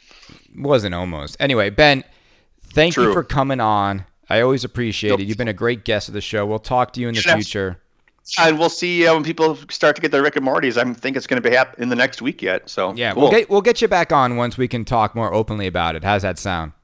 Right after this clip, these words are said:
Speaker 2: Yeah, once it's out in the world, and ob-, obviously I have played it, but yes, I, I'm gonna let Spooky control that narrative, so
Speaker 1: You're a good
Speaker 2: I won't
Speaker 1: man,
Speaker 2: say too
Speaker 1: Ben. You're a good man. Unlike me, who gets bastardized by the community, you're a good <laughs> man.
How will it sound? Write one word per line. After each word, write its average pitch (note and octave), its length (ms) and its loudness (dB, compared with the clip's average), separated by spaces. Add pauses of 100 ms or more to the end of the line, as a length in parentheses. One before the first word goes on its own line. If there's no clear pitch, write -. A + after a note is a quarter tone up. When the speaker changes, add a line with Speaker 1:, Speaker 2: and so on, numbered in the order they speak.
(640)
Speaker 2:
Yeah, E3+ 280 2
once G#3+ 260 4
it's G3 80 -2
out G#3+ 140 8
in F#3 60 0
the F3 100 4
world, D#3+ 420 6
and D3+ 260 0
ob-, D#3 220 4
obviously G3 460 4
I E3+ 120 6
have E3 220 2
played C#3+ 260 2
it, B2+ 180 -2
but A2+ 400 0
yes, G#2+ 320 0
I, B2+ 120 2
I'm - 560 -8
gonna C#3 120 4
let C#3+ 160 4
Spooky B2+ 460 -4
control A#2 460 0
that A2 220 2
narrative, G2+ 500 0
so F2+ 340 -6 (800)
Speaker 1:
You're B2+ 120 4
a B2 40 2
good - 120 6
Speaker 2:
I - 20 8
won't A#2+ 140 4
Speaker 1:
man, C3 60 4
Speaker 2:
say A#2 120 2
too G#2 80 -2
Speaker 1:
Ben. G2+ 140 -2
You're C#3 160 2
a - 20 -12
good E3 240 -2
man. A2+ 360 -2
Unlike G#3 360 0
me, E3+ 280 -2
who A#2 200 -4
gets A2+ 240 -6
bastardized G2 720 -6
by G2 100 -6
the G2 80 -8
community, G2+ 380 -10
you're A#2 160 -6
a A#2 60 -8
good G#2+ 280 -8
<laughs> A2 120 -8
man. - 360 -12